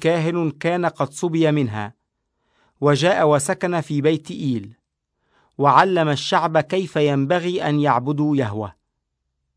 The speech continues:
لكن جميع أولئك الناس صنعوا أيضا آلهة خاصة بهم،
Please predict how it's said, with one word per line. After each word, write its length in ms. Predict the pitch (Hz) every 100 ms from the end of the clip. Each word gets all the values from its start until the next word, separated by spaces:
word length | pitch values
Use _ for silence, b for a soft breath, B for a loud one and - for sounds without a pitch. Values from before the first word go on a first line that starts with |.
| _ _ _ _ _ _ _ _ _ -
لكن 420 | 143 143 156 151
جميع 480 | 123 147 185 160 165
أولئك 520 | 156 147 180 160 156
الناس 440 | 143 147 180 -
صنعوا 640 | 156 - 165 175 151 165 175
أيضا 260 | 180 160
آلهة 760 | 165 160 135 147 180 165 165 156
خاصة 500 | 135 160 175 - 160
بهم، 540 | 156 151 151 113 98